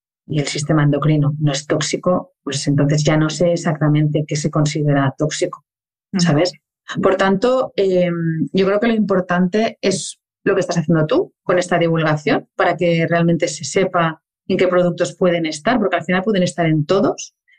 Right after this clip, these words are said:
Speaker 1: y también hay opciones en todos de tener alternativas que no los lleven.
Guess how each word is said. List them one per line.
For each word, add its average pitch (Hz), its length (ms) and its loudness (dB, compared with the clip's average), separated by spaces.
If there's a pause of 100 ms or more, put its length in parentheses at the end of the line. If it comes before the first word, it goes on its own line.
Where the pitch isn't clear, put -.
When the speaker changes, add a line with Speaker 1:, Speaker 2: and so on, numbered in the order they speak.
(300)
Speaker 1:
y 233 160 0
también 180 320 2
hay 220 140 2
opciones 202 600 0 (120)
en 175 160 0
todos 175 480 -2 (260)
de 180 400 0 (220)
tener 165 180 2
alternativas 175 680 0
que 175 80 -4
no 165 100 2
los 139 180 -2
lleven. 135 240 0